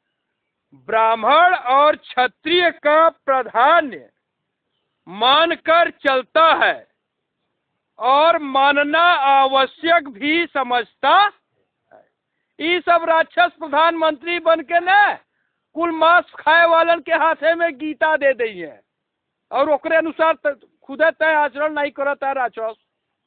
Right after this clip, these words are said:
नहीं, क्या करबे? क्षत्रिय वीर पुरुष हो तब ऐसा हो, लेकिन अभी जनक जी के बाड़ी बा। अब यहाँ से का दिया है? तू सबे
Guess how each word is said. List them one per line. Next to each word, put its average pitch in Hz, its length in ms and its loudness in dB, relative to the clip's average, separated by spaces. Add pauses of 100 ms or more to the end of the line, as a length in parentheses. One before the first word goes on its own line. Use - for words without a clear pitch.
(1160)
नहीं, 269 280 -6 (1600)
क्या 285 160 0
करबे? 285 440 -6
क्षत्रिय 294 460 -12
वीर 277 220 -16
पुरुष 269 420 -18
हो 285 120 -6
तब 262 240 -10
ऐसा 254 200 -12
हो, 247 220 -10
लेकिन 247 260 -14
अभी 254 200 -16
जनक 240 280 -16
जी 226 140 -20
के 233 120 -16
बाड़ी 214 340 -16
बा। 190 200 -18 (2000)
अब 175 160 -20
यहाँ 226 240 -6
से 262 140 -20
का 247 240 -8
दिया 233 300 -8
है? 185 200 -12 (1600)
तू 254 120 -14
सबे 285 260 -2